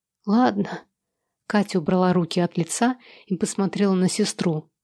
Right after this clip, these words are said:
«Ир, мы ведь прорвёмся». Её голос был полон надежды. «Конечно, прорвёмся.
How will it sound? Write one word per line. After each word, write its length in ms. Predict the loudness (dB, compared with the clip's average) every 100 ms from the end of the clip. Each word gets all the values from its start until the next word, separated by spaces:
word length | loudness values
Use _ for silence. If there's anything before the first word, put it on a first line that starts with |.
| _ _ 0
«Ир, 440 | 2 2 0 -14 _ _
мы 160 | 0 0
ведь 300 | 2 -2 -8
прорвёмся». 760 | 0 0 2 2 2 0 -4 -6 -10 _ _ -2
Её 260 | 2 2
голос 380 | 2 0 0 -2
был 180 | 0 -2
полон 400 | 0 0 2 4
надежды. 680 | 2 2 0 -2 -4 -6 -8 _ _ _ _ _ _ _
«Конечно, 540 | 0 2 4 2 2 2
прорвёмся. 800 | 2 2 2 2 2 0 -2